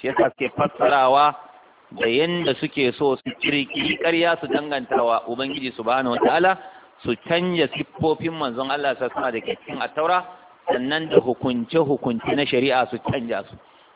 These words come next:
Kamar yadda suka canja rajam. Akwai rajamu a cikin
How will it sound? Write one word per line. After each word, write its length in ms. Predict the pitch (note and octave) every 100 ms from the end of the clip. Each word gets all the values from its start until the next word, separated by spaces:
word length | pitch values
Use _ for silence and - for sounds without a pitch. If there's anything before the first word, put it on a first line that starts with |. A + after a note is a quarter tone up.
| -
Kamar 160 | - C3
yadda 160 | C#3+ B2+
suka 200 | C3+ B2 -
canja 480 | C3 C#3+ C3 B2+ B2 -
rajam. 320 | A#2+ D3+ - - - - _ _ _ _ _ _ -
Akwai 280 | F#2+ G#2 C#3
rajamu 400 | D3 E3 D#3 D3
a 80 | A#2
cikin 420 | - C#3+ D#3+ D#3